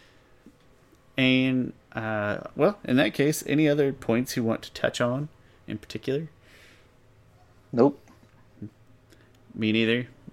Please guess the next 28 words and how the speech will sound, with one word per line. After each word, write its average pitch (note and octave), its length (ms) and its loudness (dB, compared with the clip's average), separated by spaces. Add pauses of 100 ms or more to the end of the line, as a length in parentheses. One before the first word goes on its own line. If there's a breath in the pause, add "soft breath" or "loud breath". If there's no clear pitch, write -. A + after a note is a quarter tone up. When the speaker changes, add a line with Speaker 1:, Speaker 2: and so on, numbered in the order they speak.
Speaker 1:
Uh, A2 460 6 (400 loud breath)
but A#2 480 4
thanks B2 240 0
for A2 360 4
sitting - 280 0
with B2+ 160 0
us - 220 2
through C3 240 -2
this C#3 440 0
episode B2 580 0
here. D3 440 0 (540 loud breath)
Um, F#2 680 -2 (480)
if - 160 -12
you G#2+ 60 -4
can't, A2+ 360 2 (100)
if A2+ 120 -6
you A#2 80 -6
can't C3 280 4
have C3 220 2
some A#2 440 0 (100)
uncomfortable A#2 540 0
conversations A#2 840 2
or G#2 80 2
take A2 260 -2
the G#2+ 80 0
right A2 220 0
positive G#2+ 400 2
lessons G#2+ 520 0